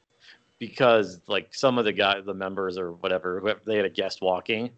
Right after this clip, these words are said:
they'd be like, "Oh, who's this kid?" He goes, "I don't know. He's, like, some junior kid." He's like, "I guess he's ranked pretty high in the world." But he goes, "This kid's got game,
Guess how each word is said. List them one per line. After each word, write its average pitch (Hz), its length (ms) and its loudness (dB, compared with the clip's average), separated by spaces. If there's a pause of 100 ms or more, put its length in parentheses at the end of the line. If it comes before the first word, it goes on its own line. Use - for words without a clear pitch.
(480)
they'd 107 200 4
be 113 140 6
like, 101 220 4
"Oh, 131 160 -4
who's 117 180 -4
this 131 180 -4
kid?" 90 260 -2
He 90 100 -6
goes, 85 280 -4
"I 101 200 0
don't 143 140 4
know. 139 60 6
He's, 101 180 2
like, 98 120 0
some 98 240 -4
junior 117 300 0
kid." 92 240 2
He's 87 120 -6
like, 95 140 -4
"I 101 40 -6
guess 113 160 2
he's 107 140 -6
ranked 110 320 -2
pretty 107 200 -2
high 110 120 2
in 107 60 0
the 98 80 -2
world." 104 260 2
But 92 60 -8
he 90 60 -6
goes, 87 260 -4
"This 139 180 -4
kid's 98 260 2
got 82 280 -6
game, 95 300 -14